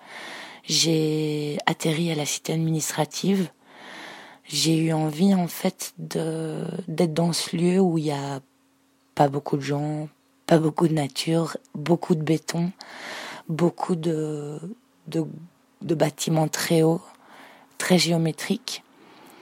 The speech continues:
Euh, finalement, en fait, quand j'ai regardé les photos en rentrant chez moi, je trouvais que c'était, c'était un bon lien entre, euh, le premier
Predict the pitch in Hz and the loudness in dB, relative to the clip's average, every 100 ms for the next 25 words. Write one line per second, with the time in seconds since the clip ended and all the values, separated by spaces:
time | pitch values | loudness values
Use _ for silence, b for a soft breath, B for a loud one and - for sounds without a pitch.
0 | B B B B B B - 156 156 147 | B B B B B B -2 0 0 -2
1 | 147 143 104 - - - - 185 170 185 | -4 -6 -8 -10 -10 -4 4 6 6 4
2 | 196 170 190 - - 160 - 160 - 156 | 4 2 -4 -6 -4 -4 0 -2 0 -2
3 | 160 165 165 156 - - 175 160 165 160 | 0 2 0 -2 -4 0 0 2 0 -2
4 | 156 - 151 156 175 - - - 147 156 | -2 -2 -2 -2 -2 -4 -6 -8 -4 -4
5 | - - - 160 170 - - - - - | -4 -6 -6 -6 -8 -6 -8 -2 -2 -2
6 | _ _ _ _ _ _ _ _ - - | _ _ _ _ _ _ _ _ -12 -8
7 | - - - - 165 165 165 190 196 185 | -6 -4 -4 -2 2 2 4 6 6 6
8 | 185 175 147 - - 151 147 147 B B | 4 0 -2 -6 -4 -2 -2 -6 B B
9 | B B B B B B B B - 165 | B B B B B B B B -2 -2
10 | 160 - - 165 170 165 170 160 | 0 -2 2 2 4 2 2 0